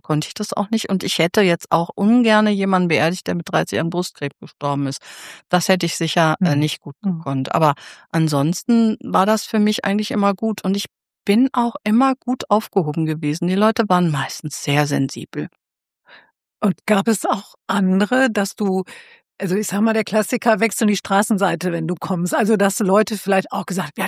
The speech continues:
Speaker 2: gehört sich doch, gehört sich doch nicht, wie kann die sich denn dann da hinstellen? Äh, muss die sich in den Mittelpunkt drängen oder, also so, die einen, die Berührungsängste haben, die anderen, die vielleicht selber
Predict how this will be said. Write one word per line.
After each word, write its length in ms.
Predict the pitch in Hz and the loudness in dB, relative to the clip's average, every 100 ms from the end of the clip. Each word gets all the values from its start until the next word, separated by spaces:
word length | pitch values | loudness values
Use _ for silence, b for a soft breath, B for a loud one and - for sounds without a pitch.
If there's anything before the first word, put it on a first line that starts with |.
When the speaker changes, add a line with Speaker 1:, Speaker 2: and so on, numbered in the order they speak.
| - | -6
Speaker 2:
gehört 260 | 196 214 - | -8 -8 -8
sich 180 | - | -8
doch, 100 | - - _ _ | -10 -18 _ _
gehört 260 | 196 214 233 | -2 0 0
sich 140 | 262 | 0
doch 100 | 233 | 0
nicht, 140 | 190 180 | -2 -4
wie 60 | |
kann 200 | - 233 | 0 2
die 80 | 277 | 2
sich 200 | 185 - | -2 -4
denn 200 | 214 202 | -2 0
dann 200 | 196 196 | 0 0
da 80 | 185 | 0
hinstellen? 580 | 294 330 - 247 240 233 B B B | 0 -2 0 2 2 0 B B B
Äh, 140 | 202 | 0
muss 200 | 190 233 | 2 0
die 120 | - 220 | 0 -2
sich 200 | 165 208 | -2 -4
in 80 | 196 | -2
den 120 | 208 | 0
Mittelpunkt 580 | 320 277 202 226 220 214 | 0 -2 -2 -2 -2 -2
drängen 420 | 202 220 214 226 | 0 0 0 0
oder, 220 | 220 220 B B | 2 0 B B
also 240 | 226 233 | -2 0
so, 300 | 202 214 220 B B | 0 0 0 B B
die 100 | 226 | -2
einen, 220 | 240 226 233 | 2 2 2
die 100 | 196 | 0
Berührungsängste 880 | 214 277 226 254 - 240 254 233 | 0 2 2 0 0 -2 -2 0
haben, 200 | 220 226 | 0 2
die 120 | 226 - | 0 0
anderen, 240 | 226 247 | 0 0
die 120 | 214 | 0
vielleicht 340 | - 214 202 170 | -2 -2 -2 -4
selber 480 | 196 277 381 208 | -2 0 2 0